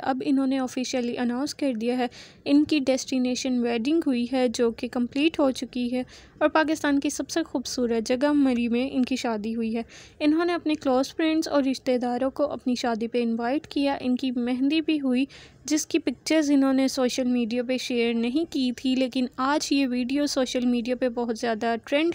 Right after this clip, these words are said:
कर रही है। दुल्हन बनी मायरा खान बहुत ज़्यादा खूबसूरत लग रही हैं। इन्होंने वाइट कलर का गाउन पहना और इनके हस्बैंड सलीम करीम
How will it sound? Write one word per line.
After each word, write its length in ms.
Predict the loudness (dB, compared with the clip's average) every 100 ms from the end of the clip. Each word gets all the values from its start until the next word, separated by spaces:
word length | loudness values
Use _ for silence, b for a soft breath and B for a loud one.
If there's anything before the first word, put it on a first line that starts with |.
| 0
कर 160 | 0 2
रही 280 | 0 0
है। 160 | 0 -2 B B B B
दुल्हन 360 | 0 2 2 4
बनी 200 | 4 4
मायरा 300 | 2 2 0
खान 300 | 0 0 0
बहुत 240 | 0 -2
ज़्यादा 240 | -2 -2 -2
खूबसूरत 640 | -4 -4 0 2 4 2 2
लग 200 | 0 0
रही 220 | 0 0
हैं। 140 | 0
इन्होंने 340 | 4 4 4 4
वाइट 280 | 2 0 0
कलर 260 | 2 2 2
का 140 | 2
गाउन 280 | 2 2 0
पहना 340 | 0 0 2 0
और 220 | 2 2 2
इनके 320 | 0 0 0
हस्बैंड 460 | 0 -2 0 0 0
सलीम 340 | 0 0 0
करीम 340 | 0 2 2